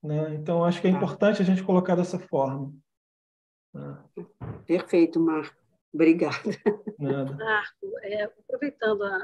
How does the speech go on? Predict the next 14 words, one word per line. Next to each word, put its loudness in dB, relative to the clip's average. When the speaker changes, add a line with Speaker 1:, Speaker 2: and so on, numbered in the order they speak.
Speaker 3:
a -10
presença -8
da -20
professora -10
Thelma, -2
né, 0
da -8
unesp, -4
é, -4
e -6
assim, -10
falando -2
de -12
um, -6